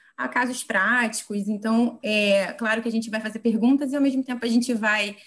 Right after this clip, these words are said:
desenvolver o tema, né, pra não ficar aquela coisa, senão ficaria um monólogo. A gente traria um convidado, ele falaria durante uma hora, e essa não é a nossa intenção.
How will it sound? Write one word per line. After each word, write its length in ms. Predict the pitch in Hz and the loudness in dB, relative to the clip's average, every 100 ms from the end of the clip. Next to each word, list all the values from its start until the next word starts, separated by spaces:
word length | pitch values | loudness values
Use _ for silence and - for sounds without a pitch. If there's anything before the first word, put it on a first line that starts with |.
| _ | _
desenvolver 600 | - 226 277 247 226 214 | -4 2 4 4 2 0
o 100 | 208 | -4
tema, 420 | 202 202 220 294 233 | -4 -2 2 2 2
né, 120 | 214 | -2
pra 180 | 214 202 | -8 -12
não 80 | |
ficar 200 | 202 - | -10 -8
aquela 260 | 180 190 180 | -6 -2 -2
coisa, 280 | 180 - 214 | -2 -2 -2
senão 220 | 214 240 | 0 -2
ficaria 260 | 233 247 240 | 0 0 4
um 60 | |
monólogo. 540 | 240 277 269 175 175 185 | 4 4 4 2 -2 -6
A 40 | |
gente 200 | 190 - | -10 -10
traria 360 | - 208 220 226 | -4 0 4 4
um 140 | 233 | 4
convidado, 680 | 226 220 220 214 226 277 262 | 2 -2 0 2 2 0 -2
ele 120 | 240 | -8
falaria 360 | 233 220 208 | -6 -6 -6
durante 360 | 214 202 226 233 | -8 -8 -8 -2
uma 280 | 233 240 202 | 0 2 2
hora, 300 | 196 233 240 - _ - | 2 0 -4 -14 _ -4
e 60 | 202 | -2
essa 180 | 202 | 0
não 100 | 220 | 2
é 60 | 220 | 2
a 40 | 220 | 2
nossa 200 | 220 240 | 0 0
intenção. 560 | 247 277 269 190 180 | 2 0 0 -2 -4